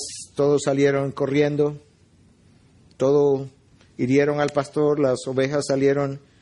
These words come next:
dispersas. Cristo es crucificado, Cristo resucita, y cuando Él resucita le dice a las mujeres, "Id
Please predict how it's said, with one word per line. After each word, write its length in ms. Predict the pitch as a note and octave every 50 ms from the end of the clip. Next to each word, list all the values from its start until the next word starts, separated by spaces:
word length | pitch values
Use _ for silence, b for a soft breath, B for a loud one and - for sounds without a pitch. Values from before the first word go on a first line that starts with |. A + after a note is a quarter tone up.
| b b b b b b _ -
dispersas. 680 | B2+ A#2+ - - D#3 D#3+ D#3+ D#3+ - - E3+ E3 D#3 - - - - _ _ _ _ _ _ _ _ _ _ _ _ b b b b b b - -
Cristo 500 | - C3+ C3+ C3 - - D#3 D3+ D3 C#3+
es 140 | C#3 C#3+ -
crucificado, 840 | - C3+ C3 - C#3+ A#2+ C#3 C3 - E3 D#3+ D#3+ D#3+ D#3+ E3 D#3
Cristo 320 | - - D3+ C#3+ - - D3
resucita, 800 | C3+ C#3 A#2 C3+ C3+ B2 - D#3+ D#3+ D#3+ - E3 D#3+ D#3+ D#3+ b b b b b b b b
y 60 | -
cuando 260 | - C#3 C3 C3 C#3
Él 80 | C#3 C3
resucita 560 | D3+ D3 - - C3 - D3+ C#3 C3+ C#3+ C3+
le 120 | C3+ C3 B2
dice 600 | C3 C#3 C3 - - C#3+ C#3 B2+ B2+ C3 - - _ _ _ _ _ _ -
a 80 | A#2
las 200 | A#2+ B2 A#2+ A#2+
mujeres, 500 | B2+ B2+ B2+ C3+ C3+ C3+ C3+ B2+ - - - _ _ b b b b b b b _ -
"Id 320 | - G3+ G#3 G3+ F3 -